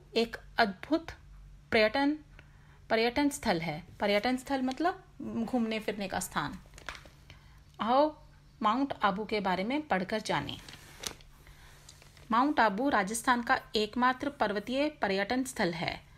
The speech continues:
इस पर्वतीय स्थल पर, पर्वतीय मतलब पहाड़ी, हिली प्लेस पर वे सभी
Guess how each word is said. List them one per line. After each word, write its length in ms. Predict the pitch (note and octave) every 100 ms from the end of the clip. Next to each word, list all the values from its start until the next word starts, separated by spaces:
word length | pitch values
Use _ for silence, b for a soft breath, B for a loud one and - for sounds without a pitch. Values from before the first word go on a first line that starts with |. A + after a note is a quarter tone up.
| b b b b b -
इस 220 | D#4 D4+
पर्वतीय 640 | - - A#3 G#3+ A#3 C#4 D4
स्थल 320 | - A#3 G3
पर, 280 | F#3+ A3+ C#4+ - -
पर्वतीय 340 | G3+ G#3+ B3+
मतलब 220 | C4 C#4
पहाड़ी, 440 | F#4 C4+ G#3 D#3 - - - - - - - - - - -
हिली 300 | - A3+ A3+
प्लेस 520 | G#3+ G#3+ - - - b b b b -
पर 240 | B3 D#4 E4+ b b b b
वे 200 | G#3+ C4+
सभी 360 | C#4 B3+ A#3+ D4